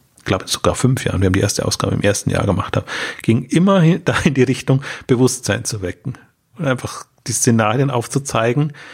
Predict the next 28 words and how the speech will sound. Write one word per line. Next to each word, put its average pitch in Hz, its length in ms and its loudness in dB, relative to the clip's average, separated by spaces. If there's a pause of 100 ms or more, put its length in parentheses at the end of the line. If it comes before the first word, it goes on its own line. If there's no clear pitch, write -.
(240)
ähm, 113 260 0 (180)
was - 220 -2
passiert 110 380 2
nicht 139 360 2
und 127 300 2 (540)
die 117 80 0
Frage 113 340 2
aufzuwerfen, 123 720 0
unterschätzen 127 640 2
die 123 120 0
Do-, 95 280 0
Logistikdienstleister, 95 960 -4
die - 120 -8
Paketdienste - 680 -4
den 135 140 4
Markt. 131 520 -2 (580)
Und 92 160 -2 (360)
das - 200 -2
ist - 160 -4
immer 123 280 2
dann 120 180 0
natürlich, 110 520 -2 (340)
wird 117 140 -6
einmal 107 180 -2
als - 80 -8
Unken 143 440 2
übel 147 220 4
genommen. 151 500 2